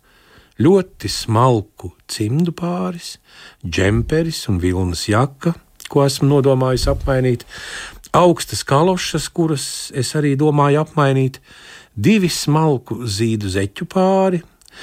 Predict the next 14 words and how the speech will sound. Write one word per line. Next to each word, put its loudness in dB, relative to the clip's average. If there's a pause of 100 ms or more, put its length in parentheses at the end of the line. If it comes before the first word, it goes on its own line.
(180)
no 6
Lases 2
saņēmu -2
pildspalvi, 0
ar -2
kuru 2
pat -4
laban 0
rakstu, -2
to 0
viņš -2
ir 0
nopircis -2
lietotu, 0